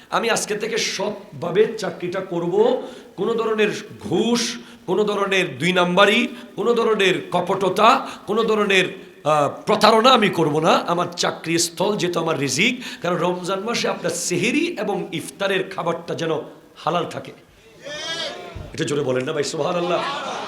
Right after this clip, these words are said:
আপনি যদি used to হয়ে যান, খেতে খেতে, ঘুষ খেতে খেতে, দুই নাম্বারি করতে করতে, এই কথা সেই কথা বলে বলে, প্রতারণা করতে করতে যে অভ্যস্ত হয়ে যান, এই অভ্যাসের প্রভাব রমজানে গিয়ে পড়বে। ছট করে আপনি বাজার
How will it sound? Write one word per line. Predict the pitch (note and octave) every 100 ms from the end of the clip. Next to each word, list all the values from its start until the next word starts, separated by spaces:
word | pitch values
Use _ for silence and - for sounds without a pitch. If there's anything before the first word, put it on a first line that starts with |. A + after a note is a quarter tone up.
| - -
আপনি | E3+ F3+ G#3+
যদি | A#3+ G#3
used | G#3+ - - -
to | F4 D#4+
হয়ে | C4+ B3
যান, | F#3 C#3 - - - - _ _ _ _ _ -
খেতে | G#3 G#3
খেতে, | A3 G#3+ F#3+ F3+ - -
ঘুষ | E3 - -
খেতে | G#3 G3+
খেতে, | G#3 G3+ D#3 - - - C3+
দুই | F#3
নাম্বারি | G#3 A3 B3 B3+
করতে | A#3+ - A#3
করতে, | A3+ - G#3 C#3 - - -
এই | E3 G3 G3+
কথা | A3
সেই | A3+ A#3
কথা | A#3 A3+
বলে | G#3+ A#3
বলে, | A3+ G#3+ F#3 - - - - - _ -
প্রতারণা | F#3+ G#3 G#3+
করতে | A3+ A#3 A#3
করতে | C4+ C#4
যে | B3
অভ্যস্ত | A#3 - - B3+ -
হয়ে | C#4+ C4+ A3
যান, | G3+ G#3 - - - -
এই | G#3
অভ্যাসের | G#3+ - C4 C4+
প্রভাব | C4+ A3+ B3
রমজানে | A3+ A3 A3+ G#3+
গিয়ে | G#3
পড়বে। | G3+ F#3 C#3+ A2 - - - - _ _
ছট | - A#3 -
করে | C4
আপনি | B3+
বাজার | A3 A3